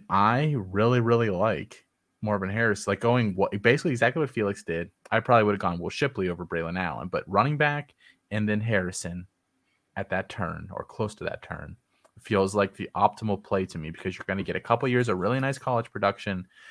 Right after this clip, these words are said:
They're at big programs, so they're probably going to get some decent draft capital. They're good athletes,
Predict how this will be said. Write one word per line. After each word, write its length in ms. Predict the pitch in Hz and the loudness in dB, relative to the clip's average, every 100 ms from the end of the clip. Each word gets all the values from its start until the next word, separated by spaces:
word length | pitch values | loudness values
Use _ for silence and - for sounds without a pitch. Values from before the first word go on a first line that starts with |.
| - - - _ | -20 -20 -20 _
They're 200 | 95 85 | 2 4
at 320 | 104 - - | 4 2 0
big 240 | 101 120 | 0 0
programs, 680 | - 110 101 101 95 98 98 | -2 -2 0 -2 -4 -6 -6
so 100 | 90 | -6
they're 140 | 87 | -6
probably 460 | 87 - 104 107 107 | -4 4 4 4 0
going 260 | 92 98 98 | -2 -2 -2
to 60 | |
get 160 | 95 104 | -4 -4
some 120 | 101 | -6
decent 260 | 90 95 110 | -8 -8 -2
draft 300 | 87 87 - | 0 0 0
capital. 340 | 85 - 82 | -4 -2 -6
They're 100 | 87 | -4
good 140 | 92 110 | 0 4
athletes, 680 | 117 104 98 95 90 - | 4 4 0 -6 -6 -12